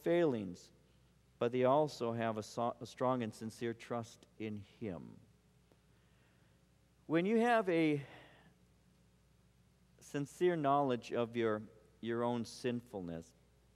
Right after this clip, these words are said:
it's not intended to destroy you. It would be used by God to draw you, so that you could fall on your face before the Lord and say, "God, be merciful to me, a sinner."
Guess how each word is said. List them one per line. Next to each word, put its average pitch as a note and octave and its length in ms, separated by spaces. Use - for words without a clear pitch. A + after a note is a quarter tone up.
it's - 220
not A3+ 240
intended D#3+ 640
to B2 80
destroy A2+ 540
you. F2+ 340
It E3 160
would E3+ 160
be F3+ 120
used G3+ 360
by E3 160
God D#3 400
to C3 80
draw A#2+ 400
you, D#2+ 380
so D#3 160
that F3 160
you F#3 80
could E3+ 220
fall F3+ 260
on F3+ 140
your E3+ 100
face E3+ 380
before D#3+ 340
the D#3 100
Lord D#3 380
and C3 100
say, C#3+ 200
"God, D3 360
be D3 120
merciful C#3+ 500
to - 160
me, C3 160
a C#3+ 80
sinner." C#3 460